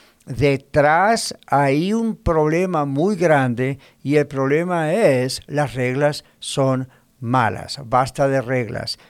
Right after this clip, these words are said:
El Espíritu nos da libertad. Sí, pero el Espíritu es un Dios de orden. El Espíritu Santo es Dios, no es una fuerza mágica o la unción, una cosa extraña y misteriosa. Es realmente la presencia de Dios con orden.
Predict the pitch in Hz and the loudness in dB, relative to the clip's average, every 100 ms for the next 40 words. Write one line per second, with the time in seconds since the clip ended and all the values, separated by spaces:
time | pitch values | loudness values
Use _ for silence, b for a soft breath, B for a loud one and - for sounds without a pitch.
0 | b 113 120 - 131 139 143 131 123 131 | b -6 -6 -4 -2 -2 -2 -6 -2 -2
1 | 127 113 117 - - 110 - - b b | -2 -4 -6 -6 -2 -2 -4 -16 b b
2 | - - 220 135 110 107 104 131 165 180 | -10 -8 -4 -2 -2 -2 -4 -2 -2 -2
3 | 180 - 147 117 113 117 135 - 214 208 | -8 -6 -4 -2 -2 -2 -2 0 0 0
4 | 117 110 107 - 135 139 151 147 143 165 | -4 -8 -10 -4 -4 -4 -2 0 0 -2
5 | 165 127 190 302 113 - 120 - 139 143 | -4 -2 -2 -2 -2 -4 -6 -4 -4 -2
6 | 170 208 208 - 101 B B B 160 180 | 0 -2 -2 -2 -2 B B B -4 -4
7 | - 139 - 107 107 113 117 131 127 - | -4 -8 -2 -2 -2 -2 0 -2 -4 -2
8 | 147 143 180 180 170 147 B B 131 135 | 2 2 2 0 -2 -6 B B 0 0
9 | 135 147 143 135 - 131 147 151 135 131 | 2 0 0 -6 -6 -2 0 0 0 -2
10 | - 123 143 175 170 147 - 147 160 185 | -2 -2 0 0 2 0 2 4 4 2
11 | 160 196 185 131 127 165 160 135 117 131 | 4 4 4 2 0 0 0 -2 -4 -6
12 | 123 202 208 147 127 131 - B B B | -4 -2 0 0 0 -2 -6 B B B
13 | 156 185 - - - 208 139 104 - | 2 2 2 -8 2 4 4 -2 -6